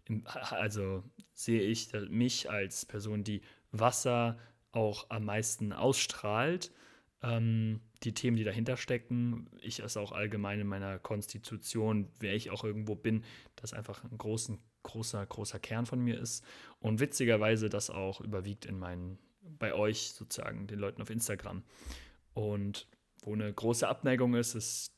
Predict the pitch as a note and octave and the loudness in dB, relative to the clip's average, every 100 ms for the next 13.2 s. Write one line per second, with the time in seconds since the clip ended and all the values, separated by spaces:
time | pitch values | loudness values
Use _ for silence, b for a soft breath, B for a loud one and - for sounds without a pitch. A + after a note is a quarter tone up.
0 | _ - - A2 A2+ A2+ - G#2+ - G#2 | _ -14 -8 -4 -4 -4 -4 -4 -4 -4
1 | G#2 G#2 - A2+ - A#2 A#2 A2+ A2 C3+ | -2 -4 -2 -4 -4 -2 0 2 4 6
2 | C3+ C3 C3+ B2+ G#2+ A#2 B2 A#2+ B B | 6 4 4 2 2 2 0 -4 B B
3 | B - A2+ G#2+ G2+ A#2+ C3+ - - B | B -2 2 2 2 2 0 -4 -14 B
4 | B B B B _ - G#2 G#2 G2 G2 | B B B B _ -6 -2 0 -2 -2
5 | G2 - _ _ - A2+ A#2 G2+ G2+ B2 | -4 -10 _ _ -2 -2 0 -2 2 4
6 | C#3+ - A2 G2+ F3 C#3 G#2+ G#2+ A#2+ G#2 | 4 2 0 0 0 0 0 -2 -4 -4
7 | F#2+ - G#2 F#2 - B B B _ - | -4 -2 -2 -4 -8 B B B _ -10
8 | G2 F#2+ F2+ F2+ _ - - G#2+ B2 B2+ | -8 -8 -10 -14 _ -14 -8 0 4 4
9 | A#2+ B B B - B2+ D#3 D3 - C3 | 2 B B B -2 4 6 6 2 2
10 | B2 A2+ G#2+ - G#2+ G2+ B2 D#3+ F#3+ G3+ | 4 4 2 -2 -2 2 2 4 4 2
11 | - - _ - D3 B2+ D3 C#3+ D#3 E3 | 0 -20 _ 0 2 4 2 0 -2 0
12 | D#3 A#2 A2+ - A#2 B2 A#2+ B2 C3 D3+ | 0 0 -4 -8 -6 -2 0 2 0 0
13 | E3 G3+ | 0 -2